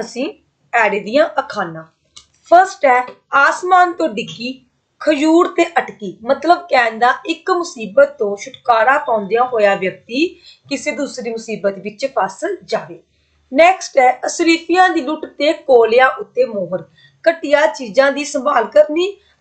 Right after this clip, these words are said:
ਅਤੇ ਵਧੀਆ ਚੀਜ਼ ਦੀ ਪਰਵਾਹ ਨਾ ਕਰਨੀ, ਮਤਲਬ ਕਿ ਕੋਲਿਆਂ ਦੀ ਪਰਵਾਹ ਕਰਨੀ ਹੈ ਔਰ ਜਿਹੜੀ ਘਟੀਆ ਚੀਜ਼ ਹੈ ਉਹਦੀ ਪਰਵਾਹ।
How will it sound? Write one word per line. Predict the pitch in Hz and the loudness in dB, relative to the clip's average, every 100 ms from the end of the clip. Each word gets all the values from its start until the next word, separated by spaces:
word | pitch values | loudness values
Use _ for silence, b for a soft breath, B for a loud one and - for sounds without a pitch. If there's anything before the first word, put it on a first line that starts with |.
| - | -2
ਅਤੇ | - 349 | 0 0
ਵਧੀਆ | 233 226 190 254 | 0 -2 0 0
ਚੀਜ਼ | 254 208 208 | 0 -8 -10
ਦੀ | - 349 | 0 0
ਪਰਵਾਹ | 453 - 226 208 196 214 | 2 0 2 4 4 2
ਨਾ | 202 220 - - _ _ _ 247 | 0 -2 -2 -8 _ _ _ -4
ਕਰਨੀ, | 196 180 | -4 -4
ਮਤਲਬ | 196 202 208 | -8 -6 -6
ਕਿ | 220 320 | -4 -2
ਕੋਲਿਆਂ | - 220 202 208 | 2 4 4 2
ਦੀ | 214 - | 0 -10
ਪਰਵਾਹ | 214 185 185 - | -8 0 0 2
ਕਰਨੀ | - 226 226 240 | 0 -2 -4 -2
ਹੈ | - - b b b | -4 -8 b b b
ਔਰ | 247 254 _ 214 | 0 -2 _ -12
ਜਿਹੜੀ | 220 - | -6 -2
ਘਟੀਆ | 247 214 | 0 0
ਚੀਜ਼ | 202 202 220 | -4 -2 -2
ਹੈ | |
ਉਹਦੀ | 233 | 0
ਪਰਵਾਹ। | 226 190 202 | -4 -2 -2